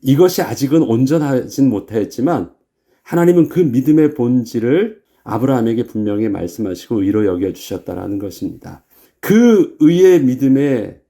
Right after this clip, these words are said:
영적인 비밀들이 저와 여러분에게도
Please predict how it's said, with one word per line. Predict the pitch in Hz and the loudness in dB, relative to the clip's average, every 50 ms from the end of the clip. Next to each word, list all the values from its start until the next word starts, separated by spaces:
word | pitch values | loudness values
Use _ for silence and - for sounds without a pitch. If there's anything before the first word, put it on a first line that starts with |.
| _ _ - | _ _ -6
영적인 | 110 107 123 127 - - 123 123 117 131 127 120 110 98 95 - - | -2 -2 -2 -2 0 0 -2 0 2 2 2 2 0 -4 -6 -10 -12
비밀들이 | - - 110 107 110 110 104 107 127 160 190 160 95 - - _ _ _ _ _ _ | -2 -2 0 2 2 0 0 -2 -2 0 0 0 -2 -2 -8 _ _ _ _ _ _
저와 | - - 113 110 120 135 143 139 123 98 | -14 -6 -2 0 0 2 0 0 0 0
여러분에게도 | 92 101 117 135 139 151 156 143 120 104 110 98 - 139 165 196 196 | -2 -2 -2 -2 -2 0 0 0 0 -2 -4 -4 -2 -2 -2 -2 -4